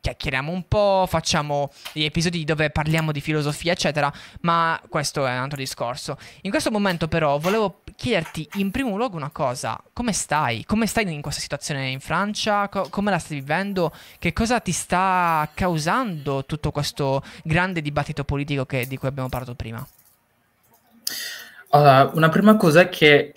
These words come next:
Speaker 2: la paura che, che mi viene, che mi viene adesso, perché la cosa che diciamo oggi che, mm, l'estrema destra so-, sono montato veramente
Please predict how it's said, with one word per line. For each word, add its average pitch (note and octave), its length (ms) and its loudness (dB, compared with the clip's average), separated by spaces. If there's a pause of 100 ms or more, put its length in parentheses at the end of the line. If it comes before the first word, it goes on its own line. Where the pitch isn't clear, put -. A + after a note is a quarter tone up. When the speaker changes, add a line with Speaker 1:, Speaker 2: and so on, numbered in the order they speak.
Speaker 2:
la C#3 240 8
paura C#3+ 480 10
che, B2 640 6
che B2+ 160 0
mi B2 140 2
viene, B2 680 4 (240)
che - 140 0
mi C3+ 60 8
viene C3+ 220 6
adesso, A#2 640 4 (480)
perché - 640 6 (400)
la E3 140 6
cosa A#3+ 480 10 (220)
che D#3 280 8
diciamo F3 580 2
oggi D#3+ 320 4
che, C3 580 8
mm, B2+ 320 0 (200)
l'estrema F3+ 520 10
destra C#3+ 540 8
so-, B2 800 4
sono C3+ 220 2
montato C3+ 360 6
veramente C3 880 6